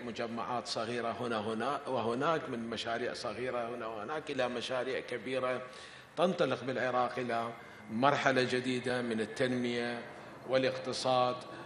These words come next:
وهذا كله بالتأكيد راح يكون عامل أساسي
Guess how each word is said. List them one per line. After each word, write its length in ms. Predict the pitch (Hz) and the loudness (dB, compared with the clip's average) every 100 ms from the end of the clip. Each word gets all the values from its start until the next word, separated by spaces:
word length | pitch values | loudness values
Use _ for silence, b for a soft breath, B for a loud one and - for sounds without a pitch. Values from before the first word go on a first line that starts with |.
| B | B
وهذا 280 | 120 143 135 | 2 4 4
كله 340 | 131 151 143 139 - - - - | 2 2 2 0 -6 -12 -12 -6
بالتأكيد 640 | - - 156 123 - 143 131 | -6 0 0 0 -2 -2 0
راح 140 | - | 0
يكون 280 | 127 139 - | -2 -2 -2
عامل 360 | - 131 131 | 0 0 -2
أساسي 720 | 127 - 135 139 127 131 131 | -2 -4 0 0 -2 -4 -4